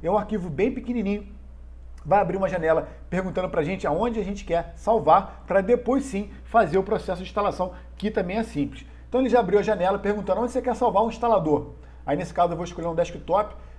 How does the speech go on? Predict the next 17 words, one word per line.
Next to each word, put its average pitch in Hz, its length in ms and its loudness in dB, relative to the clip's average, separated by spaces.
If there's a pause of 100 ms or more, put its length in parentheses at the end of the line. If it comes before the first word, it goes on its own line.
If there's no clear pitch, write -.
(160)
ele 147 320 -2
já 170 160 0
tem 190 100 -6
uma 196 140 0
cópia 175 260 0
lá, 180 140 4
porque - 220 -8
eu 147 40 -6
acabei 151 220 -2
de 151 80 -8
salvar 165 400 2
pra - 80 -12
fazer 151 160 -2
um 147 80 -4
teste. 180 400 -2 (320)
Ele 139 100 -8
vai, 156 140 -2